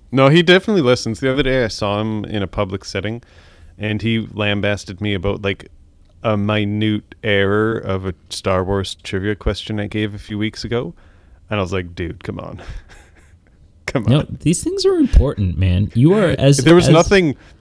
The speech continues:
Speaker 1: there was
Speaker 2: as
Speaker 1: nothing wrong with the question.
Speaker 2: As a movie man, you are putting
Speaker 1: Yeah.
Speaker 2: yourself in a position of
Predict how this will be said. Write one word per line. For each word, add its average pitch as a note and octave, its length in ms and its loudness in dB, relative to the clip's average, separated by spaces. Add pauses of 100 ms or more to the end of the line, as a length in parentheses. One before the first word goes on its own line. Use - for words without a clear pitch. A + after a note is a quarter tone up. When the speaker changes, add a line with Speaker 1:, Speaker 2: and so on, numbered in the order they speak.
(140)
Speaker 1:
there D3 140 4
was D3+ 140 6
Speaker 2:
as C#3 40 2
Speaker 1:
nothing C#3+ 300 2
wrong G2+ 260 0
with F2+ 140 -6
the G#2 60 -6
question. G2 520 -6
Speaker 2:
As C3 240 2
a F3 60 2
movie A#2+ 360 6
man, F2+ 420 2 (100)
you A2 240 4
are B2+ 80 6
putting C#3+ 340 6
Speaker 1:
Yeah. B2 80 4
Speaker 2:
yourself G2 460 2
in F#2 100 2
a F#2+ 60 2
position G2 840 2
of F2 440 0